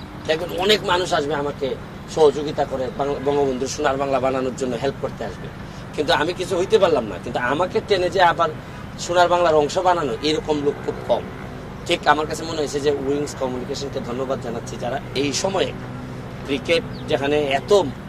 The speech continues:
আগায় গেছে, ফুটবলটা এত পিছায় গেছে, তারপরে ওরা, ওরা টেনে নিয়ে যাচ্ছে, এটার জন্য আমি কৃতজ্ঞতা প্রকাশ করতেছি। আর আরেকটা বিষয় হচ্ছে গিয়ে যে এখানে যারাই খেলতে আসতেছে,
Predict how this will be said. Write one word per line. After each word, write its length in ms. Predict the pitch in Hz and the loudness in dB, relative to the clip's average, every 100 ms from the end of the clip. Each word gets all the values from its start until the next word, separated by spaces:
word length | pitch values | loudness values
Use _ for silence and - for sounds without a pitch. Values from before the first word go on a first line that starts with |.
| - - - - | -12 -10 -10 -6
আগায় 280 | 127 139 143 | 0 4 4
গেছে, 320 | 151 - 107 - | 2 -2 -4 -4
ফুটবলটা 380 | 143 139 147 147 | -4 0 0 0
এত 160 | 139 139 | -2 -4
পিছায় 260 | 147 - 151 | -4 -2 -2
গেছে, 200 | 120 113 | -2 -6
তারপরে 320 | 135 143 160 170 | -2 -2 -2 -2
ওরা, 220 | 135 - - | -2 -4 -6
ওরা 220 | 117 127 156 - - | -2 -2 -4 -8 -4
টেনে 220 | 139 131 | -2 0
নিয়ে 200 | 131 127 | -2 -4
যাচ্ছে, 300 | 117 123 - - | -6 -6 -8 -8
এটার 220 | 127 - 170 | -8 -6 -8
জন্য 180 | 170 156 | -6 -6
আমি 120 | 139 - | -6 -8
কৃতজ্ঞতা 460 | - - 123 - 123 - | -10 -8 -8 -8 -8 -8
প্রকাশ 240 | 135 135 | -8 -8
করতেছি। 380 | - 113 131 - - - - - - - - | -10 -10 -10 -10 -12 -14 -14 -14 -14 -6 -2
আর 100 | 131 | 0
আরেকটা 300 | 127 - 151 | 0 -2 -4
বিষয় 240 | 143 160 | -2 -6
হচ্ছে 200 | 147 156 | -6 -8
গিয়ে 180 | 147 151 | -4 -4
যে 160 | 147 147 - - - 139 | -2 -4 -10 -12 -8 -6
এখানে 220 | 131 147 | -2 -2
যারাই 300 | 127 123 147 | -2 0 0
খেলতে 320 | - 139 135 | 0 -6 -6
আসতেছে, 340 | 107 - - | -6 -10 -12